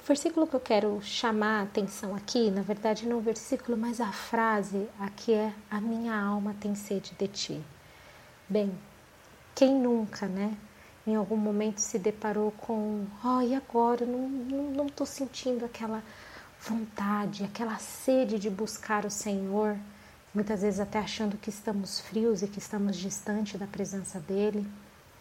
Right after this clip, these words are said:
E ficamos com aquela pergunta de: "Como fazer pra aumentar a minha sede pelo Senhor? Como aumentar essa minha fome por Ele?" E muitas vezes acreditamos que essa vontade vai vir aleatória, do nada.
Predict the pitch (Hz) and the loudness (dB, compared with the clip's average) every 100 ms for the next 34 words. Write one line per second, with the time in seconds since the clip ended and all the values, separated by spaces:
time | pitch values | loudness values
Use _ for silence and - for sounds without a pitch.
0 | - - - 247 247 247 240 254 262 254 | -16 -10 0 2 4 2 0 -2 -2 -2
1 | - 247 254 247 240 247 208 240 254 247 | -4 -6 -2 -2 2 2 2 -2 -2 -6
2 | 233 247 240 - 339 320 285 247 254 254 | -4 -6 -4 -6 -6 -6 -4 0 0 0
3 | - 226 233 226 214 - 240 233 226 226 | -2 -2 -2 -4 -8 -6 -4 -2 -4 -6
4 | 220 - 247 240 226 233 226 - 220 202 | -8 0 2 2 0 -4 -4 -4 -6 -2
5 | 220 233 226 - 269 269 269 262 233 - | 0 0 -2 -2 -2 0 -2 -4 -6 -4
6 | 254 247 - - - - 247 233 262 254 | -4 -4 -10 -18 -18 -10 -6 -2 -2 -2
7 | 240 - - 269 262 233 220 214 202 185 | -4 -8 0 2 2 0 -2 0 2 0
8 | 175 175 - - - - - - 254 262 | -2 -10 -14 -20 -20 -20 -6 4 4 6
9 | 269 233 254 240 247 247 240 214 214 - | 6 6 4 4 0 0 -2 -2 -4 0
10 | 240 254 - - 240 240 220 233 233 233 | 2 0 -2 -6 -4 -2 -2 -2 0 0
11 | 240 226 240 233 247 254 254 - - - | 0 4 4 4 2 0 -4 -18 -16 -2
12 | 269 254 247 - 180 - - - - 190 | 4 4 2 -4 -8 -10 -16 -20 -14 0
13 | 226 220 160 143 165 | 2 2 0 -6 -12